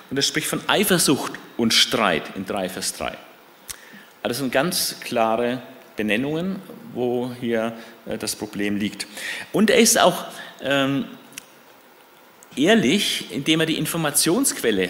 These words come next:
äh, benennt. Es ist nicht so eine Heimlichtuerei, ja, ich habe irgendwie gehört, von irgendjemandem sage ich aber nicht, ja, sondern er sagt, ich habe das von dem und dem gehört.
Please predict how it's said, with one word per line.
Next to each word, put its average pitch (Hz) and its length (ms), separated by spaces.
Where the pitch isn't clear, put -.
äh, 104 240
benennt. 110 520
Es - 80
ist - 40
nicht 185 100
so 170 80
eine 135 140
Heimlichtuerei, 131 920
ja, 120 280
ich 131 140
habe 113 160
irgendwie 101 220
gehört, 113 480
von 120 200
irgendjemandem 113 520
sage 123 240
ich 151 120
aber 139 140
nicht, 165 380
ja, 127 200
sondern 131 120
er - 20
sagt, 151 200
ich - 180
habe 156 160
das 165 120
von 143 200
dem 170 180
und 180 100
dem 160 160
gehört. 156 520